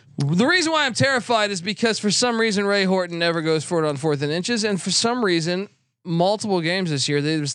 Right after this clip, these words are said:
they've just said, "Hey, Troy Williams, let's throw it thirty-five times." All right, and that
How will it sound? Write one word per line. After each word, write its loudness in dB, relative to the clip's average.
they've -2
just -2
said, 0
"Hey, 0
Troy -2
Williams, -2
let's -6
throw 0
it -4
thirty-five -2
times." -6
All 2
right, 0
and -2
that -2